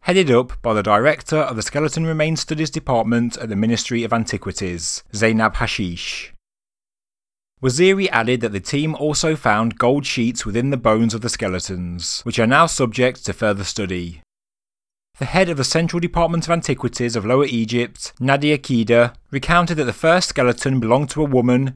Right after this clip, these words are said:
aged twenty to twenty-five, with a height of around one hundred sixty to a hundred sixty-four centimeters. The second skeleton belonged to a man aged thirty-five to thirty-nine years old, with a height ranging between one hundred sixty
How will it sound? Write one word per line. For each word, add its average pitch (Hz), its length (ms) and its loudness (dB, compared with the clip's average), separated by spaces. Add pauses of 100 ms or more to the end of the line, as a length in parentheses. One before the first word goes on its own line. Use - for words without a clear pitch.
aged 107 240 -2
twenty 147 380 0
to 127 100 -4
twenty-five, 120 1000 0
with 120 100 -4
a 107 160 -4
height 147 260 4
of 113 160 -8
around 107 200 4
one 139 160 2
hundred 156 340 -2
sixty 117 680 -2
to 107 100 -6
a 95 40 -2
hundred 120 360 2
sixty-four 120 480 -2
centimeters. 90 1000 -4 (360)
The 135 100 -6
second 185 320 0
skeleton 185 560 0
belonged 135 300 2
to 160 160 2
a 147 40 2
man 147 360 2 (100)
aged 113 300 -4
thirty-five 151 580 2
to 120 80 -6
thirty-nine 147 600 0
years 151 220 -2
old, 123 480 2
with 117 140 -2
a 113 60 0
height 156 280 2
ranging 131 520 2
between 107 320 -2
one 127 140 2
hundred 147 340 -2
sixty 120 580 0